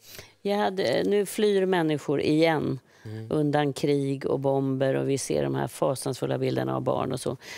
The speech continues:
Speaker 2: Precis.
Speaker 1: Vad tänker du? Du har, eh, varit med om det här. Väcker det minnen hos dig?
Speaker 2: Jag känner så här verkligen. Synd om alla folk där. Jag känner maktlös, hjälplös.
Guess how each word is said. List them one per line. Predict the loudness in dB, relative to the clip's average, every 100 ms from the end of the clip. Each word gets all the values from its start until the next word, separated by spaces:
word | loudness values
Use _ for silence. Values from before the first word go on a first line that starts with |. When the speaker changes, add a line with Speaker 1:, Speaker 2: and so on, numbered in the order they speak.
| -12
Speaker 2:
Precis. | -12 -10 -2
Speaker 1:
Vad | -2 2
tänker | 0 2 2
du? | 4 2 0 -4
Du | -4 -2
har, | 0 0 0
eh, | 0 0 0 -2
varit | -2 -2
med | -2 0
om | 0
det | -2
här. | -2 -6 -10 _ _ _ _ _ _ _ _ -2
Väcker | 0 0
det | 2
minnen | 2 4 4 2
hos | 0 0
dig? | -2 -4 -10 -18 -18 -20 -20 -20 -20 _ _ _ _ -6 -4 -4 -6 -10 -16 _ _ _ _ _ _ _
Speaker 2:
Jag | -4
känner | 0 2 2
så | 2 0
här | 2 2 2
verkligen. | 2 -2 -2 -6 -6 -8 -10 _
Synd | -10 0 2 2 -2
om | -4 -4
alla | -6 -6
folk | -8 -8 -2
där. | 0 0 -4 _ _ _ _ _ _ _ _ 0
Jag | 2
känner | 2 2 2
maktlös, | 2 0 0 0 0 0
hjälplös. | 0 2 2 2 0 -6